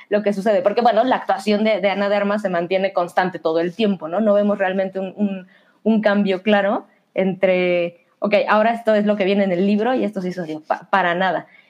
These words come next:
Y, y definitivamente otra vez dándole <laughs> el, el, la rueda a la película, como lo vemos en pantalla, esta escena del vestido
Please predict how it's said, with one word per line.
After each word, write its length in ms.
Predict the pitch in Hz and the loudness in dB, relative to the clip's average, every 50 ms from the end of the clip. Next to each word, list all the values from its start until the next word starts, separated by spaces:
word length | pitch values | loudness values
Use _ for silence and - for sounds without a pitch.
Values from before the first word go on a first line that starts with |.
| _ _ - | _ _ -4
Y, 800 | - 226 233 233 233 226 226 220 220 220 220 214 208 214 214 214 - | 0 0 2 2 2 2 2 2 2 2 2 2 0 -2 -4 -6 0
y 140 | 247 254 240 | 2 2 4
definitivamente 800 | 214 208 208 214 208 202 202 220 247 240 226 226 226 208 214 | 4 2 2 2 2 2 2 2 2 2 2 0 0 0 0
otra 160 | 220 214 214 208 | 0 0 2 2
vez 120 | 196 202 | 2 2
dándole 540 | 202 202 208 202 196 196 180 175 170 170 - | 0 0 0 0 0 0 0 0 0 0 0
<laughs> 400 | 208 208 - 220 247 240 254 247 | -2 -2 0 0 0 2 2 2
el, 180 | 254 247 214 | 2 2 2
el, 260 | 190 214 220 214 214 208 | 2 0 2 2 2 2
la 80 | 202 196 | 2 2
rueda 180 | 196 202 202 208 | 2 2 0 2
a 40 | |
la 100 | 214 214 | 0 -2
película, 460 | 208 190 190 185 208 214 220 - 214 - - _ _ _ _ _ _ _ _ _ _ _ _ _ _ _ - 208 208 | -2 -4 -6 -2 -2 -2 -2 -2 -6 -14 -20 _ _ _ _ _ _ _ _ _ _ _ _ _ _ _ -6 -4 0
como 200 | 226 233 208 220 | 2 2 4 4
lo 80 | 214 220 | 4 4
vemos 240 | 220 226 233 247 269 | 2 2 0 -2 -2
en 100 | 226 208 | -2 -2
pantalla, 400 | 190 190 185 190 190 214 247 254 | -2 -2 0 0 0 0 -2 -2
esta 140 | 254 214 | -2 -4
escena 260 | 208 208 196 214 220 220 | -4 -2 -2 -2 0 0
del 140 | 226 214 | 0 -2
vestido 540 | 196 170 - - - 190 185 190 220 302 349 | -2 -4 -6 -6 -8 -4 -2 -2 -2 -4 -4